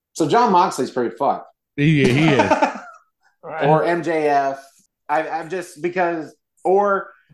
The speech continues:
Speaker 1: with this whole, the seizure cells, that's what Bryan Danielson did with his match against Okada.
Speaker 2: Yes.
Speaker 1: And I think that's where that was brought up. So I can see why A E W is throwing these rules out. I understand that completely.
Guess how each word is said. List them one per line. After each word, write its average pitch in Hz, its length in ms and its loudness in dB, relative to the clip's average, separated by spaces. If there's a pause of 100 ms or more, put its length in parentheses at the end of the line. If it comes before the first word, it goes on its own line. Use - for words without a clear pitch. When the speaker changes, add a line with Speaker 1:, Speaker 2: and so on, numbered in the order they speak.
Speaker 1:
with 226 280 2
this 233 200 -8
whole, 220 200 -6
the 160 300 -4
seizure 226 400 -8
cells, 143 500 0
that's 175 220 -2
what 185 320 -4
Bryan 180 320 -4
Danielson 202 480 -12
did 151 220 0
with 143 100 -4
his 135 140 -10
match 170 240 -2
against 156 200 -10
Okada. 190 460 0 (460)
Speaker 2:
Yes. 104 320 -2 (880)
Speaker 1:
And 139 100 -2
I 143 120 0
think 160 180 -6
that's 165 320 -4
where 143 200 -8
that 143 260 -4
was 110 160 -10
brought 101 320 -6
up. - 180 -20 (560)
So 233 240 -6
I 233 100 0
can 240 160 -8
see 294 300 -8
why 196 460 2
A 190 160 -4
E 190 180 -10
W 175 360 -6
is - 100 -14
throwing 170 240 -8
these 139 180 -8
rules 151 340 -6
out. 160 360 2 (440)
I 131 140 -2
understand 156 480 -6
that 156 140 -4
completely. 151 640 -6